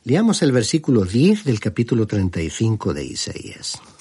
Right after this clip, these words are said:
"Y los redimidos por el Señor volverán a Sión con alegría, y habrá gozo perpetuo sobre sus cabezas. Tendrán gozo y alegría,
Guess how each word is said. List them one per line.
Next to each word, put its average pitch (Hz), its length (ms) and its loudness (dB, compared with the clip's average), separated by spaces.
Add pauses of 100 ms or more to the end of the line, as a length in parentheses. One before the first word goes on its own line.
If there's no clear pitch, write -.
(920)
"Y 107 160 2
los 95 200 0
redimidos 104 680 -2
por - 180 -6
el 76 120 -6
Señor 117 480 -2
volverán 98 580 -4
a 113 80 -2
Sión 151 460 -4
con - 200 -10
alegría, - 600 -6 (340)
y 117 140 2
habrá 143 260 2
gozo 202 400 0
perpetuo 170 560 -2
sobre 87 300 -4
sus - 240 -8
cabezas. - 640 -12 (340)
Tendrán 120 520 2
gozo 240 420 0
y 143 160 0
alegría, 107 580 0